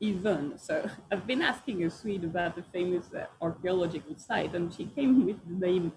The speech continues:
Yvonne. But if you don't know, um, it's like you were in some archaeological site, so you are suspecting that maybe it would be more than just a rock.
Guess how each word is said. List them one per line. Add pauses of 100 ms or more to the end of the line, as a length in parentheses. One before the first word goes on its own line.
(120)
Yvonne.
But
if
you
don't
know, (440)
um,
it's
like
you
were
in
some
archaeological
site,
so
you (200)
are
suspecting
that
maybe
it
would
be
more
than
just
a
rock.